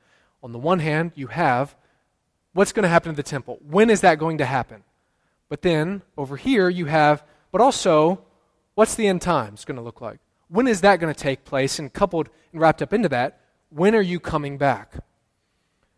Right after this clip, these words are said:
Now, some commentators think that the, the Jews may have associated the destruction of the temple with Jesus' return.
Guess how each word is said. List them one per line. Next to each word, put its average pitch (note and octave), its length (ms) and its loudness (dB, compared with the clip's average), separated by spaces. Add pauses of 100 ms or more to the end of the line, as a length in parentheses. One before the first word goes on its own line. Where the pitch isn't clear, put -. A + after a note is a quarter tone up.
(140)
Now, D3+ 260 0 (400)
some G#3 220 0
commentators F3+ 600 2
think E3+ 240 -2
that C#3+ 120 -8
the, C#3+ 180 -8 (100)
the D3 120 -8
Jews E3+ 640 -6 (420)
may C#3+ 200 2
have E3+ 100 4
associated E3+ 680 2
the D3+ 80 -6
destruction E3 520 -6
of C#3+ 100 -4
the C#3+ 80 -8
temple D3+ 400 -4
with E3 320 -4
Jesus' E3 480 -8
return. F3 460 -8